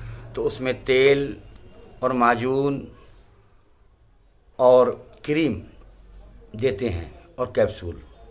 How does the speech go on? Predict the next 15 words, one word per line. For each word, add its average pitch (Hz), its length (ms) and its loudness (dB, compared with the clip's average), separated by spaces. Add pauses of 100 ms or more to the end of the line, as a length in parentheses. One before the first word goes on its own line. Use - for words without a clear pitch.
(1400)
और 147 160 6
अगर 175 500 6
हमारे 160 440 4
यहाँ 170 120 2
जो 165 120 -2
पूरा 156 280 2
कोर्स 156 360 6
है 139 400 0 (1800)
मर्दानी 135 480 4
दवा 139 260 6
का, 127 200 2 (400)
वो 139 180 2
दोस्तों 127 400 -4
हमारे 113 320 -2
यहाँ 123 560 -4